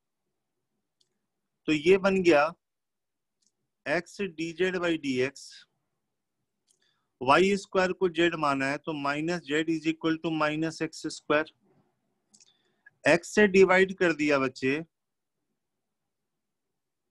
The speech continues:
तो ऐसा आएगा। ये लीनियर डिफरेंशियल इक्वेशन हो गया। इसका इंटीग्रेटिंग फैक्टर e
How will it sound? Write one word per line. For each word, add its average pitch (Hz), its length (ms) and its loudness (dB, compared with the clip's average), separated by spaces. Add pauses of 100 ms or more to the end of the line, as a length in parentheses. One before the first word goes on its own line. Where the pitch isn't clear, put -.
(640)
तो 147 60 0
ऐसा 147 280 2
आएगा। 180 380 0 (2500)
ये 170 160 -2
लीनियर 196 440 0
डिफरेंशियल 202 640 0
इक्वेशन 190 500 2
हो 165 140 4
गया। 127 280 2 (1160)
इसका 147 340 0
इंटीग्रेटिंग 190 720 2
फैक्टर 151 560 0 (120)
e 170 100 -4